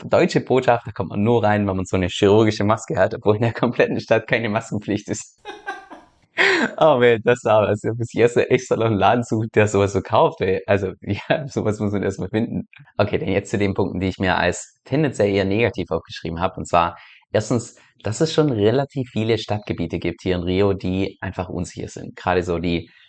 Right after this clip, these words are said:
ganzen brasilianischen Favelas. Also Favelas ist so ein, ich sag mal, Synonym für die Communities hier oder einfach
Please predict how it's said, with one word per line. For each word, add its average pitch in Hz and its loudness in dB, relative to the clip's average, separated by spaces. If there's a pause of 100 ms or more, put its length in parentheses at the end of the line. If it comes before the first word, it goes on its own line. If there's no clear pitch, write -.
ganzen 92 -2
brasilianischen 87 -4
Favelas. 113 -2
Also 92 -10
Favelas 92 0
ist 87 -10
so 85 -4
ein, 87 -10 (140)
ich - -20
sag - -14
mal, 90 -6
Synonym 92 -6
für - -10
die 87 -6
Communities 107 -4
hier 101 0
oder 95 -2
einfach 87 -8